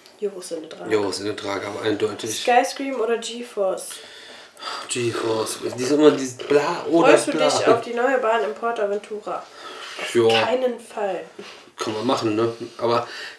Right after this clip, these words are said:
Speaker 2: man, ey, hätte man sich nicht wenigstens jetzt mal irgendwie ein bisschen was Neues dazu einfallen lassen können?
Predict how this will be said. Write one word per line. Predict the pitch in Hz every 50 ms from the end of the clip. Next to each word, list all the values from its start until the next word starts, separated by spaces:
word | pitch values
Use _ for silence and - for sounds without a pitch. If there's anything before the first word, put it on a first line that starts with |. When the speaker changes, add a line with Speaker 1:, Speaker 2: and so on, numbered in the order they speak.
| -
Speaker 2:
man, | - 131 131
ey, | 131 - - - 143 143
hätte | 135 170 170 - 180
man | 156 156
sich | 165 156 -
nicht | 175 - -
wenigstens | 185 175 175 170 160 - -
jetzt | 196 208 208 - -
mal | 165 147 139 143
irgendwie | 160 160 151 151 147
ein | 139 139 139
bisschen | - - - - 165 156
was | 147 139 - 143
Neues | 143 151 175 190 180 - -
dazu | - 127 117 - 139
einfallen | 117 123 127 123 - - 127 120 120
lassen | 120 117 - - 123 120
können? | - 139 131 127 127 127 127